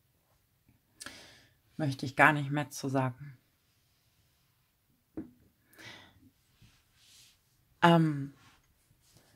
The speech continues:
aber trotz alledem möchte ich euch natürlich, äh, es kommt mir gerade merkwürdig vor, euch eine, ähm, schöne Weihnacht zu wünschen, aber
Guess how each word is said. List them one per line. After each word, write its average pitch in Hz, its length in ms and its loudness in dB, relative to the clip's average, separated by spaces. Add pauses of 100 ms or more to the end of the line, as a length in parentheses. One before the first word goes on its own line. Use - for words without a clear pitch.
(380)
aber 151 320 2
trotz - 440 -2
alledem 156 600 2
möchte 147 300 -4
ich - 260 -16 (600)
euch 143 280 2
natürlich, 151 840 -6 (2250)
äh, 135 120 6
es 135 140 2
kommt - 220 0
mir 135 80 2
gerade 147 240 4
merkwürdig 139 640 6
vor, 139 300 -2
euch 139 260 0
eine, 139 360 -8
ähm, 143 320 -8 (1600)
schöne 151 680 2
Weihnacht 135 440 -4
zu 135 200 -10
wünschen, 135 580 -8
aber 139 480 -6